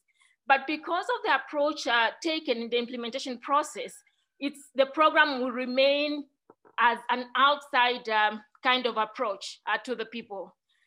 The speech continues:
It, uh, uh, it, it does not, uh, really embrace, um, the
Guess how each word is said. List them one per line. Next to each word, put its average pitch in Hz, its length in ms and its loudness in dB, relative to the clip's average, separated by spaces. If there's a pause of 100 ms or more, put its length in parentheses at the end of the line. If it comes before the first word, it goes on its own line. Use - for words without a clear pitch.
(200)
It, 277 240 -6
uh, 262 200 4 (180)
uh, 240 280 6 (340)
it, 277 320 -6
it - 80 -2
does 269 200 6
not, 302 300 2
uh, 240 220 4 (100)
really 285 280 -4
embrace, 262 640 0
um, 220 460 2
the 247 80 -2